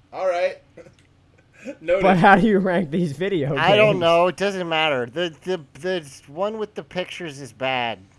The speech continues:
Speaker 1: All right. <laughs> Zach, but, but friend, how does the one with the pictures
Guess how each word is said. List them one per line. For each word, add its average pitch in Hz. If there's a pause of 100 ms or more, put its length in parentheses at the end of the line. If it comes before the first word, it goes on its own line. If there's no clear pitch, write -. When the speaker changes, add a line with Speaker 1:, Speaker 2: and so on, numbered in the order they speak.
(280)
Speaker 1:
All 269
right. 196 (640)
<laughs> - (460)
Zach, 233 (920)
but, 247 (420)
but 214
friend, 160 (540)
how 294
does 247
the 247
one 233
with 220
the 202
pictures 185